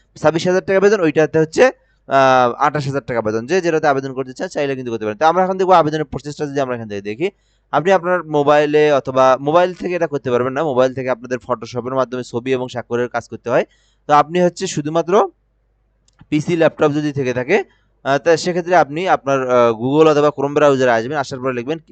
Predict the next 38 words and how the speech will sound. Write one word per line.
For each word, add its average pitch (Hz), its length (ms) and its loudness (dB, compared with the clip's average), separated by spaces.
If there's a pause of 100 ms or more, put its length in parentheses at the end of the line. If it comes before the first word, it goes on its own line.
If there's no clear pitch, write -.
(280)
ইসলামিক 156 360 -4
ব্যাংক 156 200 -4
ক্যারিয়ার 143 300 0
অথবা 135 200 -2
কে-, 139 260 -4
ক্যারিয়ার 147 340 0
ইসলামিক 127 380 -4
ব্যাংক। 165 240 -2 (300)
তো 165 60 -2
এটা 180 180 2
আপনি 190 140 -2
লেখার 165 260 2
পরে 160 140 0
সার্চ 143 300 -4
করবেন, 131 200 -6
সার্চ 143 240 -6
করার 131 160 -6
পরে 123 120 -2
আপনাদের 120 280 -4
যে 123 60 -8
প্রথম, 147 400 -8
প্রথম 147 320 -8
যে 151 100 0
ওয়েবসাইট, 147 500 2 (340)
সেই 190 200 4
ওয়েবসাইটে 175 460 4
আপনি 175 200 0
যখন 170 180 0
ক্লিক 156 260 -8
করবেন 135 220 -2
এইরকম 151 240 0
একটা 139 140 -4
পপআপ 127 440 0
পাবেন, 156 280 0
এই 131 140 -2
যে 120 140 -2
এই 127 80 2
অপশনটা। 135 440 0